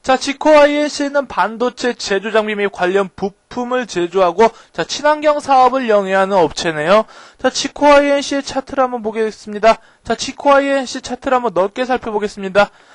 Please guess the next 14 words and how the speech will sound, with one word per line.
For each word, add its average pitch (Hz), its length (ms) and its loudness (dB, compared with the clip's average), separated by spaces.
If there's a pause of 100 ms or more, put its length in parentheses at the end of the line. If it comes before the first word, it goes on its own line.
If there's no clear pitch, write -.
(160)
자, 269 140 -2
지코 285 360 -2
아이엔씨, 269 520 2
아이엔씨 254 440 0
차트를 247 420 -6
보게 220 240 0
되면, 240 260 2 (200)
자, 190 340 0
고점에서 247 1040 2 (1080)
만 202 260 -2
천팔백 220 580 0
원에서 214 320 2
이천사백삼십오 190 1160 -2
원까지, 156 420 -4